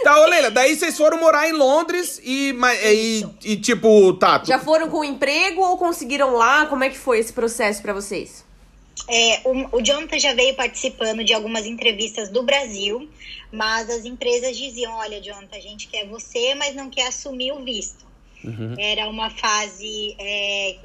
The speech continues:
Speaker 2: que a Inglaterra, enfim, tava passando por várias mudanças, né? Já vinha se falando
Speaker 3: Brexit.
Speaker 2: de Brexit, de
Speaker 3: Uhum.
Speaker 2: mudanças, é, acontecendo. Então, as empresas não tavam muito a fim de assumir o visto.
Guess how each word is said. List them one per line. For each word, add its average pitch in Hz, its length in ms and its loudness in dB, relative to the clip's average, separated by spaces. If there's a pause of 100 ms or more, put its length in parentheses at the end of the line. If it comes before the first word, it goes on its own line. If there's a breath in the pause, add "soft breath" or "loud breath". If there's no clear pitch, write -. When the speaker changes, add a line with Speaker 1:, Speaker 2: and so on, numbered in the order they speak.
(140)
Speaker 2:
que - 80 -10
a 294 80 -4
Inglaterra, 311 680 0
enfim, 262 340 -12
tava 220 220 -8
passando 247 340 -10
por 247 160 -6
várias 226 300 -4
mudanças, 254 640 -4
né? 226 160 -4
Já 226 120 -4
vinha 262 400 -4
se 247 160 -10
falando 226 580 -4
Speaker 3:
Brexit. 202 400 -8
Speaker 2:
de 208 240 -4
Brexit, 220 720 -2
de 185 100 -6
Speaker 3:
Uhum. 202 140 -6
Speaker 2:
mudanças, 226 680 -12
é, 190 400 -6
acontecendo. 247 800 -6 (440 loud breath)
Então, 254 360 -4
as 269 120 -4
empresas 269 340 -2
não 277 200 -8
tavam 269 300 -6
muito 269 220 -18
a 269 60 -18
fim 254 180 -18
de 247 140 -12
assumir 269 320 -14
o 302 60 -14
visto. 214 440 -14